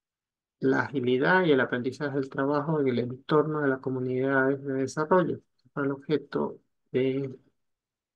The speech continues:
esto, por lo cual se definió crear un producto digital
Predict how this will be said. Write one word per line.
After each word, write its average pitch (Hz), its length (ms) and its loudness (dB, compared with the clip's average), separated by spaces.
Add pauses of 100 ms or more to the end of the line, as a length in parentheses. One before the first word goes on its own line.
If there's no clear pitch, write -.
(360)
esto, 156 680 0 (720)
por 143 160 6
lo 160 140 4
cual 160 280 6
se 160 160 0
definió 127 640 2 (580)
crear 131 320 6
un 123 120 0
producto 143 320 4
digital 196 640 2